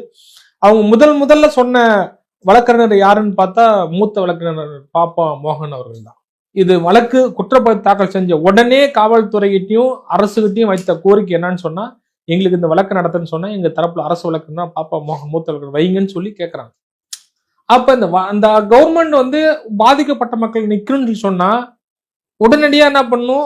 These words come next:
பரிசீலனை பண்ணி விக்டிம் யாரு கேக்குறாங்களோ அவங்கள வந்து ஒரு வழக்கறிஞர் நியமிக்க பண்ணும். நாங்க கமிஷனர் சந்திக்கிறோம், ஜே சி சந்திக்கிறோம்,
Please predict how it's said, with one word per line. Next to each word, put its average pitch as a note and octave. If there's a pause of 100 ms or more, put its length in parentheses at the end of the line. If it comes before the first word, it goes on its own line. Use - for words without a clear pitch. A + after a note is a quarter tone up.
(120)
பரிசீலனை A#3+
பண்ணி A#3 (320)
விக்டிம் A#3
யாரு A3+
கேக்குறாங்களோ A3 (200)
அவங்கள B3+
வந்து A3+ (160)
ஒரு F3+ (920)
வழக்கறிஞர் G3+
நியமிக்க G#3
பண்ணும். C#3 (1200)
நாங்க F#3+
கமிஷனர் G3
சந்திக்கிறோம், F3+ (800)
ஜே E3+
சி G#3+
சந்திக்கிறோம், F3